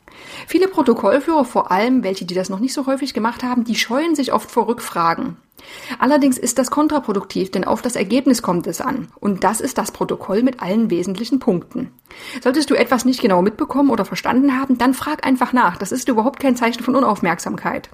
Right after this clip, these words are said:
Es zeigt einfach, dass du deine Aufgabe ernst nimmst und alles gut zusammenfassen möchtest.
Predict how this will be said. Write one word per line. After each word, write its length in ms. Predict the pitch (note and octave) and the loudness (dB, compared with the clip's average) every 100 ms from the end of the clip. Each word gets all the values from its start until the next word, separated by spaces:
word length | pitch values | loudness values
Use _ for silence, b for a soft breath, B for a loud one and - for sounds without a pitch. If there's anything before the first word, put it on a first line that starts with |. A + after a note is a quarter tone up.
| _ B B B B3+ | _ B B B -6
Es 200 | F#3+ - | -4 -2
zeigt 280 | - A3+ A#3+ | 0 0 2
einfach, 320 | C4 C#4 - | 0 0 -4
dass 160 | G#3 - | -4 -2
du 60 | |
deine 240 | G3 F#3+ F3 | 0 2 0
Aufgabe 320 | F#3 F3 - | 0 -2 0
ernst 280 | G3 B3+ - | 0 0 0
nimmst 240 | F4+ F#4+ | -2 -2
und 120 | F#3 | -2
alles 220 | - A#3 | 0 0
gut 180 | A#3 C4 | 0 -2
zusammenfassen 600 | B3+ F#3+ G3+ G#3 F3+ F3 | 0 2 2 0 -2 -2
möchtest. 560 | E3+ F3 - - - | -2 -4 -6 -6 -8